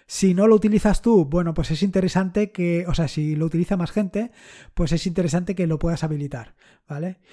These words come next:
Y luego creo recordar, por supuesto, le he cambiado el icono,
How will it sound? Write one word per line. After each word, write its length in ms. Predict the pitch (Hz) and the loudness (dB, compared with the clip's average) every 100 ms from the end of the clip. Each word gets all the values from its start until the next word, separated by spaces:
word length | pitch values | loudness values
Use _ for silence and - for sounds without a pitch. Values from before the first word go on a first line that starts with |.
| - - | -20 -4
Y 100 | 214 | 4
luego 1040 | 220 226 247 233 196 185 175 165 165 175 - | 6 6 6 8 6 6 4 2 0 -4 -2
creo 380 | 190 196 202 202 | 2 4 4 2
recordar, 640 | 208 190 190 196 185 143 | 0 0 0 0 -2 -2
por 140 | 185 | -2
supuesto, 280 | 175 180 190 180 | 2 0 0 -2
le 60 | |
he 20 | |
cambiado 320 | 180 190 190 185 | -2 0 0 2
el 80 | |
icono, 440 | 170 220 214 226 | 0 2 0 -2